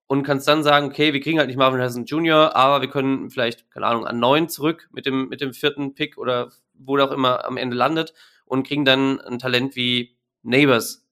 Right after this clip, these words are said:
zum Beispiel, der Unglaubliches leistet momentan in der L S U, meine ich, das ist der L S U Right Receiver, ich, genau,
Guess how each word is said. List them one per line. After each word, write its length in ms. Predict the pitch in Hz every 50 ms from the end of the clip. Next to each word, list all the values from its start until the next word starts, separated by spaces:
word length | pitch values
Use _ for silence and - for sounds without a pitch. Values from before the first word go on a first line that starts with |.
| _ _
zum 180 | - - 110 117
Beispiel, 320 | 117 113 - - 113 110
der 400 | 120 120 117 117 120 - - _ _ _ _ _ _ _ _ _ _ _ _
Unglaubliches 640 | - 165 165 - 156 147 156 151 131 127 123 -
leistet 320 | 123 120 127 131 - 139 -
momentan 520 | 135 139 139 139 139 139 135 139 139 135
in 500 | - - 131 131 131 135 135 135 131 - - _ _ _ _ _ _ _ _ _ _ -
der 180 | 123 127 -
L 80 | - 131
S 200 | 123 123 127 -
U, 240 | 151 165 180 185 - _ -
meine 240 | - 151 151 151
ich, 100 | 151 147
das 140 | - 131 -
ist 80 | - -
der 160 | 127 127 131
L 60 | -
S 140 | 123 123 127
U 140 | 143 151 -
Right 180 | - 139 143 139
Receiver, 480 | 139 - - 143 143 143 147 147 147 _ _
ich, 180 | - - _ _ _ _ _ _ _ _ _ _ _ _ _ _ _ _ _ _ _ _ _ _ _
genau, 360 | - 120 120 127 135 135 135